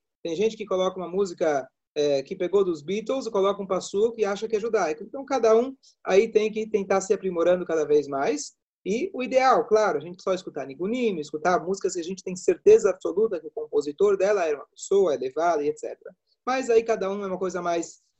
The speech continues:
é, digamos assim, cinza. Cada um tem que tentar se aprimorar e cada um segue o seu,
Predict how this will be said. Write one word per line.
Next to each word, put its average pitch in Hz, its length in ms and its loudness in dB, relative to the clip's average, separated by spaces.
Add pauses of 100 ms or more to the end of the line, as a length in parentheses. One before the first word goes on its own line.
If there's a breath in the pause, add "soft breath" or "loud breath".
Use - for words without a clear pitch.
é, 143 500 4
digamos 151 340 -6
assim, 151 240 -4
cinza. 151 440 -6
Cada 151 280 -2
um 180 80 -8
tem 165 200 -6
que 160 220 -8 (180)
tentar 143 300 2
se 143 100 -6
aprimorar 214 540 2
e 196 60 0
cada 180 200 -4
um 185 80 -6
segue 160 300 -2
o 139 60 -8
seu, 143 400 6